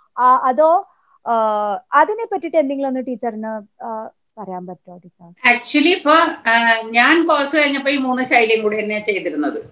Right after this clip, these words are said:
Speaker 2: പഠിച്ചു വന്നതിന് ശേഷം, ആ, കുച്ചിപ്പുടിയൊക്കെ പഠിച്ചതിന് ശേഷം മൂന്ന് ശൈ-, പക്ഷെ ഇതിന്റെ എല്ലാം നമ്മള് fundamentals correct ആയിട്ട് പഠിക്കുന്നുണ്ട്. We are professional artists, no?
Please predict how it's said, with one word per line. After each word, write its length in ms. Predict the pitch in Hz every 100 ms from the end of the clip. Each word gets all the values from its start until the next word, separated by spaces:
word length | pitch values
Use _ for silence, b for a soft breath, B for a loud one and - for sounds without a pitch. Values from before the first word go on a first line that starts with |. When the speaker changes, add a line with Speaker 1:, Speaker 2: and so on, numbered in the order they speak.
| _ -
Speaker 2:
പഠിച്ചു 300 | 233 254 311
വന്നതിന് 320 | 277 269 277
ശേഷം, 340 | 269 247 247 254 b b b -
ആ, 260 | 240 226 226
കുച്ചിപ്പുടിയൊക്കെ 680 | 220 262 254 233 254 254 247
പഠിച്ചതിന് 480 | 240 220 220 214 220
ശേഷം 340 | 220 220 220
മൂന്ന് 220 | 214 220
ശൈ-, 460 | 226 214 - - -
പക്ഷെ 180 | 294 349
ഇതിന്റെ 340 | 262 294 349
എല്ലാം 380 | 330 302 320 349
നമ്മള് 240 | 320 320
fundamentals 720 | 339 294 269 277 277 302 302 320 294
correct 340 | 254 254 294
ആയിട്ട് 160 | 294 294
പഠിക്കുന്നുണ്ട്. 500 | 262 254 220 214 226
We 60 |
are 160 | 262 320
professional 600 | - 240 226 220 285 302
artists, 520 | 254 - 214 -
no? 80 | 208